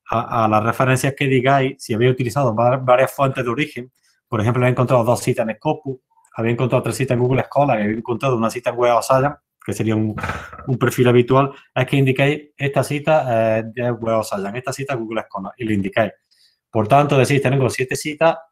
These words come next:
tengo tres citas Web of Science, dos Scopus y una Google Scholar", y digáis, "Hagáis una pequeña jerarquía según, según la base de,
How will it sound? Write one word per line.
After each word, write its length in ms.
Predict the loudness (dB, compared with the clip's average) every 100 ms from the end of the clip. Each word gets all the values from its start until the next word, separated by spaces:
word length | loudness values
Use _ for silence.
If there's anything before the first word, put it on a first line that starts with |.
| _ _ _
tengo 260 | 0 0 0
tres 180 | 0
citas 200 | 0 2
Web 140 | 4 4
of 80 | 4
Science, 240 | 0 0 -2
dos 160 | -4
Scopus 320 | -4 -6 -4
y 20 | -2
una 140 | -2
Google 260 | -2 -2 -4
Scholar", 380 | -4 -4 -4 -4
y 120 | 0
digáis, 380 | 4 4 4 0 _ _ _
"Hagáis 200 | -2 0
una 120 | 2
pequeña 220 | 2 0 2
jerarquía 420 | 0 -2 -4 -4
según, 360 | -4 -2 -2 -4 -14 -20 _
según 320 | -4 -2 2
la 80 | 2
base 260 | 2 2
de, 340 | 0 0 -4